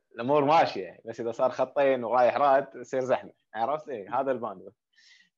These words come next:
Speaker 1: فكمية المعلومات اللي تقدر تاخذها أ-، أو الشارع اللي بينها وبين ال اس اس دي كل ما صار أعلى وال اس اس دي يتحمل، راح تصير اللودينج عندك وايد سريع بالألعاب، خاصة بالأيام الجاية direct آي أو.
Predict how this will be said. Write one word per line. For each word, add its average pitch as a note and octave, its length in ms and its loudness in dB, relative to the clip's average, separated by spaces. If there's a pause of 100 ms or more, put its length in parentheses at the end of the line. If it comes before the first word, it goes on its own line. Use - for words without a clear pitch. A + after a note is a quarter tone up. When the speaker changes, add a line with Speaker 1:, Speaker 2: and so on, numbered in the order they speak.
Speaker 1:
فكمية C#3 640 -8
المعلومات C3+ 480 -6
اللي A2 120 -10
تقدر A#2+ 300 -6
تاخذها A#2+ 600 -6
أ-، - 120 -8 (360)
أو G#2 200 -6
الشارع B2+ 720 -2
اللي G#2 140 -8
بينها A#2 200 -8
وبين G#2+ 180 -10
ال G2+ 60 -12
اس G2+ 160 -14
اس - 100 -18
دي A2 120 -12
كل A2 140 -18
ما G#2+ 140 -14
صار - 220 -14
أعلى A2+ 320 -2
وال G2 320 -10
اس - 140 -20
اس G2+ 80 -20
دي A2+ 140 -8
يتحمل، C3+ 560 -8 (520)
راح G#2 180 -8
تصير A2+ 300 -8
اللودينج A2 360 -2
عندك G#2 300 -12
وايد A2+ 240 -2
سريع - 280 -8
بالألعاب، F2 380 -6 (320)
خاصة G2+ 460 -6 (720)
بالأيام G2+ 460 -4
الجاية G2+ 500 0
direct - 400 -6
آي F2 200 -8
أو. - 120 -14